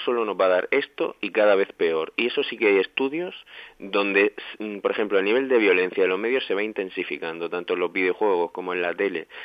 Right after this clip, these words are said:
como en las películas mainstream, ¿no? Entonces, este es el único futuro posible dentro del marco de la empresa privada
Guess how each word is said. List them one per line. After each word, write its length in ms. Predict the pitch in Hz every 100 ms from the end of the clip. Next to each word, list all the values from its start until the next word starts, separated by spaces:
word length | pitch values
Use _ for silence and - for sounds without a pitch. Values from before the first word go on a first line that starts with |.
| -
como 240 | - 95 92
en 60 |
las 100 | 92
películas 500 | - 87 101 107 98
mainstream, 600 | 85 85 85 85 87 82 85
¿no? 160 | 120 - - -
Entonces, 420 | 101 139 175 - -
este 280 | 156 -
es 100 | 151
el 100 | 110
único 280 | 110 113 104
futuro 320 | 101 98 104
posible 500 | 90 92 131 147 165
dentro 320 | 123 104 110 101
del 160 | 90
marco 520 | 92 107 - 147 170 _ _ -
de 220 | 92 90
la 80 | 82
empresa 360 | 80 92 107
privada 460 | 104 107 120 127